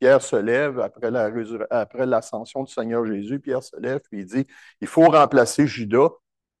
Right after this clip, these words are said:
pour qu'il y ait encore douze témoins qui ont toujours été avec le Seigneur Jésus, pour servir de témoignage, pour être apôtres avec nous. » Puis il donne les critères suivants. Il dit, « Il faut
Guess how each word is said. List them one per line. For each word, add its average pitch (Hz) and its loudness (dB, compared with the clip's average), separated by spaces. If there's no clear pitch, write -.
pour - -6
qu'il 151 4
y 151 10
ait 160 6
encore 147 8
douze 151 0
témoins 120 -6
qui - -20
ont 104 -14
toujours 139 -4
été 117 -4
avec 113 -10
le 120 -12
Seigneur 113 -4
Jésus, 101 -10
pour - -4
servir 117 6
de 120 4
témoignage, 113 4
pour 110 4
être 120 4
apôtres 156 4
avec 104 2
nous. » 101 -10
Puis 147 4
il 143 6
donne 220 10
les 196 6
critères 185 6
suivants. 147 2
Il 127 2
dit, « 170 -2
Il 160 6
faut 226 4